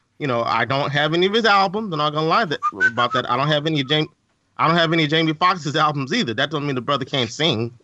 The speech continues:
<laughs> So, um, he, he's talented. He's a talented singer.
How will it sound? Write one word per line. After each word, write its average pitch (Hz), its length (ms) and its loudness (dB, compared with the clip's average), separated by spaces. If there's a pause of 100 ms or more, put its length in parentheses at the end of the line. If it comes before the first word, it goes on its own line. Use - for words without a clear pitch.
(140)
<laughs> - 200 -4 (460)
So, 120 340 2
um, 113 720 2 (300)
he, - 420 -6
he's 117 280 -4
talented. 143 520 0
He's 127 160 0
a 107 100 -2
talented 131 460 -2
singer. 143 440 0